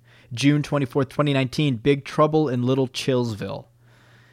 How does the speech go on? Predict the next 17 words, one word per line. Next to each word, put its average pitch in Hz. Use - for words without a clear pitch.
I 120
talked 135
about 131
how 131
much 131
I 127
like 123
it 139
when, 120
um, 107
you 135
meet 131
somebody 175
and 127
they 127
remind 127
you 151